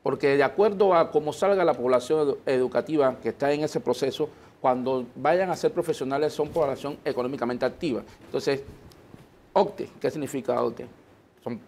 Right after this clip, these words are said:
eh, organizaciones que dan apoyo social de alguna forma a, a algunos países, ¿no? Entonces, eso nos hace nosotros abrir un parámetro de crédito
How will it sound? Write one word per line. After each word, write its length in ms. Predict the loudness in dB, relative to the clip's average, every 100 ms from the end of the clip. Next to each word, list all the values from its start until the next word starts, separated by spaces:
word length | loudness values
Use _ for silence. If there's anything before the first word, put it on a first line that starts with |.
| -6 -4 2
eh, 420 | 4 6 2 0
organizaciones 600 | 0 -2 -4 -6 -4 -2
que 260 | 0 -2 -2 -8 _ _ -6
dan 280 | 0 2 2
apoyo 540 | 2 4 4 2 -4 -8 -20
social 340 | -2 2 2
de 60 | 2
alguna 300 | -2 -4 -4
forma 380 | -2 -4 -6 -12
a, 80 | -14
a 200 | -12 -10
algunos 300 | -8 -8 -6
países, 480 | -2 0 -2 -8 -18 _ _
¿no? 160 | -6 -6 -6
Entonces, 300 | -4 -2 0
eso 200 | -2 -2
nos 160 | -4 -4
hace 140 | -4
nosotros 400 | -4 -4 -2 -2 0
abrir 420 | -2 -2 -6 -6
un 120 | -6
parámetro 480 | -2 0 -2 -4 -4
de 100 | -4
crédito 420 | -2 -4 -2 -4